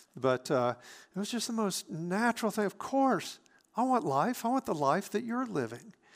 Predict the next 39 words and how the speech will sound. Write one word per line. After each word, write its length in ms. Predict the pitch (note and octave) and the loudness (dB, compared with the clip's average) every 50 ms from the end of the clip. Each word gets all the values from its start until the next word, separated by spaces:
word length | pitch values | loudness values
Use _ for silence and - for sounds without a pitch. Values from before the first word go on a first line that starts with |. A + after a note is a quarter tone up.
| - - - - - - - - _ F#3+ | -20 -20 -20 -20 -20 -20 -20 -10 _ -2
And 120 | E3+ E3+ | -2 0
so 200 | - G#3+ F3+ F3+ | 0 0 0 0
w-, 480 | - - - - G3 - - - F#3+ E3+ | -2 -2 -6 -6 -6 -6 -6 -6 -6 -6
here 200 | A#3 A#3 B3 A#3+ | -4 -2 -2 -2
at 60 | - | -2
Faith, 300 | - A3 G3 F#3 F3+ - | -2 -2 -2 -2 -2 -4
we 100 | A#3 A#3 | -4 -6
just 200 | A#3 A3 F#3 - | -4 -4 -2 -2
so 180 | - - A3 G#3+ | -2 -2 -2 -2
long 600 | A#3 A#3 G3+ F#3+ G3 G3+ G3+ G3 G3+ G3+ G3+ F#3+ | -2 -2 -2 -2 -2 -2 -2 -2 -2 -4 -4 -4
to 100 | G3 F3+ | -6 -4
be 200 | F3+ F3+ D#3+ D#3 | -2 -2 -2 0
that 280 | D3+ D3+ D#3 - - | 0 0 0 -2 -4
type 280 | - E3 D3 D3 C#3+ - | -6 -4 -4 -4 -4 -8
of 80 | C#3+ - | -12 -10
church 500 | - - D3+ C#3 C#3 C#3 - - - - - - - - - - | -8 -6 -4 -4 -4 -4 -6 -10 -18 -18 -20 -20 -20 -20 -12 -4
where 140 | - D3+ D3 | 0 0 2
we're 200 | D#3 F3+ F#3+ F3 | 2 2 2 0
just 200 | D#3+ E3+ D3 - | 0 -2 -4 -6
full 340 | - - - G3+ F#3+ F#3 F#3 | -6 -4 0 2 4 4 4
of 120 | F3 F#3 | 2 2
people 340 | - F3+ E3 D#3+ - D#3+ C#3+ | 0 -2 -2 -2 -2 -2 -2
that 100 | C#3+ D3 | -2 -2
have 260 | D#3 E3 D3+ D3+ D3 | -2 0 -2 -2 0
this, 280 | D3+ C#3+ C3+ - - - | 0 0 0 0 -2 -4
this 160 | E3+ C#3 - | -6 -6 -6
conviction. 540 | - - D#3+ C#3+ D3 D#3+ D#3 - - D3 C3 - - - - - - - - - - _ _ - | -6 -8 -6 -4 -2 -2 -2 -4 -6 -12 -14 -14 -18 -20 -20 -20 -20 -20 -20 -20 -20 _ _ -8
We 120 | D#3 D#3+ | -6 -6
know 260 | F3 F3+ G3 A#3 A#3+ | -4 -2 -2 -2 -2
that 140 | A3+ - - | -2 -4 -6
we 140 | A3 F3 E3 | -4 -4 -4
know 180 | D#3+ E3 E3+ E3 | -4 -4 -4 -6
God, 460 | - F#3 F3+ F#3 F3 E3 C#3+ - - _ _ _ | -6 -8 -8 -6 -6 -8 -8 -10 -14 _ _ _
and 80 | - D#3+ | -6 -6
we 80 | D#3+ D#3+ | -4 -4
know 180 | F3 F3 F3 | -4 -4 -4
that 120 | E3+ E3+ D3+ | -4 -4 -4
he's 160 | D#3+ D3 - | -6 -8 -10
true. 400 | - - G#3+ - E2+ D2 C3+ | -10 -6 -4 -4 -2 -4 -4